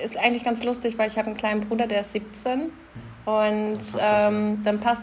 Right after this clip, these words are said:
Speaker 1: es eigentlich immer sehr, sehr gut. Und was ich ihm immer mitgebe, ist, dass du, dass du was machen musst. Du musst einfach zusehen, dass du das, was du, äh, hoffentlich früh merkst, was dir liegt und womit du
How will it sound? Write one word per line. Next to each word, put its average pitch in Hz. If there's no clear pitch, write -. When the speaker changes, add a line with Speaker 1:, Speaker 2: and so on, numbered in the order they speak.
Speaker 1:
es -
eigentlich 214
immer 214
sehr, 214
sehr 208
gut. 226
Und 208
was 220
ich 214
ihm 254
immer 247
mitgebe, 220
ist, 208
dass 208
du, 202
dass 190
du 196
was 190
machen 202
musst. 185
Du 208
musst 220
einfach 202
zusehen, 220
dass 202
du 208
das, 226
was 208
du, 208
äh, -
hoffentlich 247
früh 247
merkst, 214
was 214
dir 214
liegt 233
und 208
womit 208
du 208